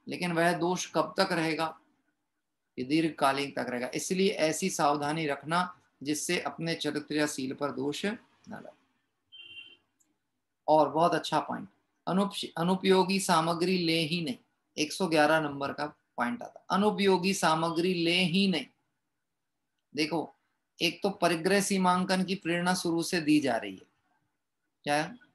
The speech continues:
परिग्रह सीमांकन की बात शुरुआत से चल रही, और यहाँ पे कह रहे हैं अनुपयोगी सामग्री लेना ही नहीं। हाँ,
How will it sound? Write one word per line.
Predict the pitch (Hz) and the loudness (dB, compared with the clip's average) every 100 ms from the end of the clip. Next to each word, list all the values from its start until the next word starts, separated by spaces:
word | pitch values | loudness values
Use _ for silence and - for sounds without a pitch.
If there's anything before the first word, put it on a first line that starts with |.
| - | -2
परिग्रह | 151 156 165 185 | -2 0 2 2
सीमांकन | 185 170 165 170 170 175 | 0 0 0 0 0 -2
की | 160 175 | -2 2
बात | 160 185 190 | 4 4 0
शुरुआत | - 208 196 175 | -4 2 6 6
से | - 156 | 4 -4
चल | 131 | -4
रही, | 120 110 - _ _ | -6 -10 -14 _ _
और | 143 | -2
यहाँ | 160 151 170 | 2 2 2
पे | 185 | 0
कह | 185 | 2
रहे | 185 | 2
हैं | 196 | 2
अनुपयोगी | 175 185 185 185 180 196 | 0 0 2 2 2 0
सामग्री | 190 160 165 165 170 180 | 0 0 0 0 0 0
लेना | 165 165 165 160 160 | 0 0 0 0 0
ही | 143 156 | -2 -6
नहीं। | 156 143 143 143 _ _ _ _ _ _ _ _ - | -6 -10 -12 -20 _ _ _ _ _ _ _ _ -12
हाँ, | 135 | -10